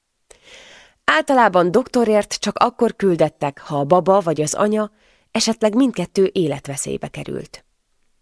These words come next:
"Remélem, fiú lesz", fújtatott Éva.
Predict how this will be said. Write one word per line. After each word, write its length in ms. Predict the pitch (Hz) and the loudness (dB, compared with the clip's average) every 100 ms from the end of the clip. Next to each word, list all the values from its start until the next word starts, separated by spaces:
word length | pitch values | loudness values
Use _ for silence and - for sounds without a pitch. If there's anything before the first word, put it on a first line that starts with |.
| _ _ _ - - - _ _ | _ _ _ -20 -20 -20 _ _
"Remélem, 580 | 311 277 190 233 208 135 | 0 2 -2 -2 -4 -6
fiú 380 | 214 208 208 | -4 -2 -2
lesz", 400 | 165 160 - - - - - - _ _ | 0 0 0 -2 -4 -8 -20 -20 _ _
fújtatott 680 | - - 190 - 175 180 - | -6 0 0 -2 -8 -8 -6
Éva. 380 | 147 156 - | -6 -8 -14